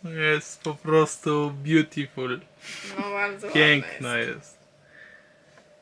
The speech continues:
Speaker 1: I, i to nie koniec. To
Speaker 2: To
Speaker 1: ty-
Speaker 2: jest jedno.
Speaker 1: To, to nie koniec.
Speaker 2: Ale są też inne.
Speaker 1: Zobaczcie. Zobaczcie, jakie śliczne.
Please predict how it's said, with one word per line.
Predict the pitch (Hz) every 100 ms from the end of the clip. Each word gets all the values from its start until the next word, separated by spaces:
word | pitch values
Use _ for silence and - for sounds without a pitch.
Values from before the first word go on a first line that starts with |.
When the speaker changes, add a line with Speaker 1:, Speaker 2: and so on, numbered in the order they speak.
| _ _ _ _ _ _ _ -
Speaker 1:
I, | - 123 127 - - 143
i |
to | 135 131
nie | 127
koniec. | - 214 151 180 - - - - - - - - _
To | -
Speaker 2:
To | 240
Speaker 1:
ty- | 226
Speaker 2:
jest | 240 - - -
jedno. | 208 196 180 160 165 175 220 240 - - - - -
Speaker 1:
To, | 135
to | - 127
nie | 127 127
koniec. | - 143 170
Speaker 2:
Ale | 170 269
są | - -
też | - 208 -
inne. | 294 226 175 131 - - - - - - - - - - - - - - - - - - - - - - -
Speaker 1:
Zobaczcie. | - 131 127 123 - - - - - 151 143
Zobaczcie, | 151 147 147 143 151
jakie | 143 156
śliczne. | - - 151 147 - - 123